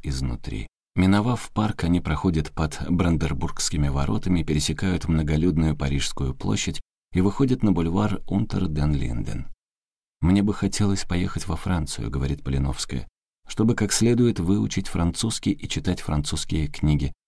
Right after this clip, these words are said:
Я хотела бы сменить окружение. А вот я никогда не стремился в Париж», — говорит Эйнштейн, когда они подходят к бывшему дворцу, в котором располагается университет. «Мне нравится Париж, но я не хочу ехать ни туда, ни куда-либо ещё.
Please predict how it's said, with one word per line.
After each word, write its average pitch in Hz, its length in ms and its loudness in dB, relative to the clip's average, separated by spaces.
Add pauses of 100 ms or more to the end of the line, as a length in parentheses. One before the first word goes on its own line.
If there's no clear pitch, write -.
(140)
Я 82 120 4
хотела 80 360 0
бы 76 120 2
сменить 78 400 2
окружение. 69 680 0 (420)
А 80 140 0
вот 80 160 0
я 80 160 2
никогда 78 440 2
не 104 100 2
стремился 85 520 0
в - 80 -8
Париж», — 82 340 0
говорит 78 320 2
Эйнштейн, 78 680 0
когда 69 300 -2
они 71 180 0
подходят 64 420 -2
к - 80 -6
бывшему 69 400 -2
дворцу, 67 520 -2
в - 80 -6
котором 82 420 0
располагается 69 840 -2
университет. - 800 -4 (540)
«Мне 107 180 4
нравится 123 440 0
Париж, 76 480 0
но 85 160 2
я 120 180 0
не 117 120 2
хочу 98 300 -2
ехать 101 440 0
ни 82 100 2
туда, 78 440 0
ни 80 120 2
куда-либо 67 500 -2
ещё. 58 520 -6